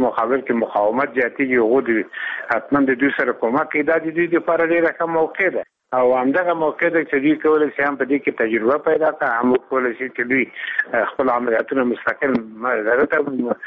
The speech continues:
پر مخ بوزي. په دې خاطر باندې زه فکر کوم چې دوی باید له دې موقع نه ښه استفاده وکړي. په نورو ولایتو کې همدغسې پلان، عملیاتونه باید دوی پلان کړي. بیا هم زه د فکر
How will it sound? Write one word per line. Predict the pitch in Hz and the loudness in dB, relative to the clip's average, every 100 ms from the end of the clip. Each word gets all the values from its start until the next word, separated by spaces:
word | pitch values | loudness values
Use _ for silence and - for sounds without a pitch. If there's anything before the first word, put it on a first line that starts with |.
| - - - | -12 -6 -2
پر | 117 143 | 2 2
مخ | 156 160 | 0 0
بوزي. | 170 156 165 147 - - - | 0 2 0 -2 -14 -16 -4
په | 123 | 0
دې | 147 160 | 2 2
خاطر | 165 160 165 165 | -2 -2 -2 0
باندې | 160 151 131 | 2 2 2
زه | 180 | -2
فکر | 190 190 - | -2 -4 0
کوم | 185 180 | 0 0
چې | 165 139 | -4 0
دوی | 175 160 | 0 2
باید | 165 151 | 0 2
له | 139 | 0
دې | 151 156 | 0 0
موقع | 139 - 151 | 0 0 -2
نه | 139 | -2
ښه | - 151 | -2 -6
استفاده | 135 - 135 135 143 | -6 -8 -2 0 2
وکړي. | 147 147 143 - - - - | 2 0 -2 -4 -12 -14 -6
په | - 127 | 0 2
نورو | 165 175 147 | 4 2 2
ولایتو | 139 143 135 131 | 2 0 -2 -4
کې | 131 | -2
همدغسې | 123 131 156 143 131 | -2 0 -2 -2 -4
پلان، | 135 127 127 127 123 117 113 113 | -2 0 0 0 0 2 2 0
عملیاتونه | 117 117 113 139 127 120 | 0 0 0 0 0 0
باید | 117 - - - - - | -2 -4 -18 -12 -12 -4
دوی | 135 139 | -2 -2
پلان | - 123 156 147 | 0 0 0 -2
کړي. | 160 151 - - - _ 117 110 104 113 123 135 139 123 | -2 -2 -6 -20 -20 _ -2 -2 -4 -12 -2 0 0 0
بیا | 147 185 180 | 2 2 0
هم | 151 139 | -2 -6
زه | 143 | -8
د | 143 | -4
فکر | 151 165 | 0 0